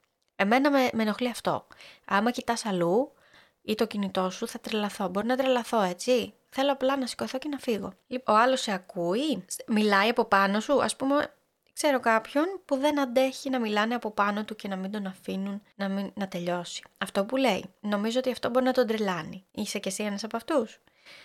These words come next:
Πρέπει λοιπόν να έχει ο καθένας τη σειρά του, να περιμένει όμορφα, να μην θέλει να βιαστεί, να πει το δικό του, να κοιτάς προς το μέρος του. Επίσης, όταν είσαι μέσα στα μούτρα του και του μιλάς, δεν είναι και πολύ βολικό.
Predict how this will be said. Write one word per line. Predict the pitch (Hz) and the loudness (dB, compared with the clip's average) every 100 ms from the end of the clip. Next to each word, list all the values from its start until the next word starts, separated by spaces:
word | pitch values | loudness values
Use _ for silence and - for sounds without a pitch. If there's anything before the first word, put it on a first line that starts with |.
| - - | -20 -4
Πρέπει | 208 220 240 | 0 0 0
λοιπόν | 220 214 226 | 0 0 0
να | 214 196 190 | 0 0 -2
έχει | 208 | -4
ο | 233 | -8
καθένας | 190 254 262 | -4 -2 -2
τη | 220 | -4
σειρά | 208 180 208 254 | -6 -2 -2 -2
του, | 247 | -2
να | 233 | -4
περιμένει | 214 190 190 196 185 | -4 -2 -2 -2 -2
όμορφα, | 180 208 226 226 226 226 - - - | -2 -2 -2 0 0 0 -14 -18 -8
να | 214 | -4
μην | 226 | -4
θέλει | - 202 185 | -4 -4 -4
να | 180 | -6
βιαστεί, | 170 175 - 208 | -8 -8 -6 -6
να | 180 | -6
πει | 180 | -6
το | 185 | -4
δικό | 175 180 175 160 | -4 -2 -2 -2
του, | - 208 262 _ | -2 -4 -4 _
να | 202 185 | -4 -2
κοιτάς | 196 - 180 160 - - | -2 -2 -2 -4 -8 -8
προς | 196 185 | -6 -2
το | 185 | 0
μέρος | 269 294 285 | 0 0 -2
του. | - 294 285 - - - | -2 0 0 -4 -12 -6
Επίσης, | - 277 285 285 | -2 -2 -2 -2
όταν | 294 277 | 0 0
είσαι | 269 | 2
μέσα | 247 262 254 233 | 2 2 0 -4
στα | 220 | -2
μούτρα | 226 233 202 | 0 0 -2
του | 196 | -10
και | - | -6
του | 190 | -2
μιλάς, | 190 196 233 254 - | 2 2 2 0 -2
δεν | 220 220 196 | 2 4 4
είναι | 180 | 0
και | 180 | -2
πολύ | - 170 165 160 165 - - - | -4 -4 -4 -8 -10 -10 -14 -12
βολικό. | 185 180 170 - 165 185 311 | -4 -4 -4 -2 0 0 -2